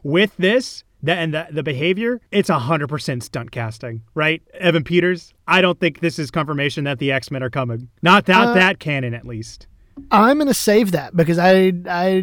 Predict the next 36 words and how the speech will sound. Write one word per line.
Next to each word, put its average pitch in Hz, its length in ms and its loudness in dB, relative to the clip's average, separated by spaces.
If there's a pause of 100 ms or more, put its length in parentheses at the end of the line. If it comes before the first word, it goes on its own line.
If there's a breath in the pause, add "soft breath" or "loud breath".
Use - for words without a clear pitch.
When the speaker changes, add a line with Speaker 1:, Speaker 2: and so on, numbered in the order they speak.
Speaker 2:
don't 180 200 -2
know 180 100 0
if 151 80 0
I 175 60 0
fully 185 220 0
agree 170 200 4
with 190 100 4
you, 160 60 0
Speaker 1:
<laughs> - 20 2
Speaker 2:
actually. 156 460 -6
Speaker 1:
All 175 100 4
right, 156 160 4
well, 151 120 -2
then 170 100 2
let's 170 140 4
Speaker 2:
And 262 100 2
I, 226 100 4
Speaker 1:
keep 262 100 -2
Speaker 2:
and 233 120 4
I 226 120 4
Speaker 1:
looking. 196 80 4
Speaker 2:
admit 208 260 6
I 190 80 4
might 190 140 4
still 196 200 2
be 185 140 2
wishful 170 260 0
thinking, 156 380 -6 (100)
but 165 160 -12 (540)
wishful 175 300 -6
thinking, 135 340 -4
but 160 220 -2
yeah. 170 180 -10
Speaker 1:
<laughs> - 20 2
Hey, 233 220 6 (260 soft breath)
hey, 185 300 6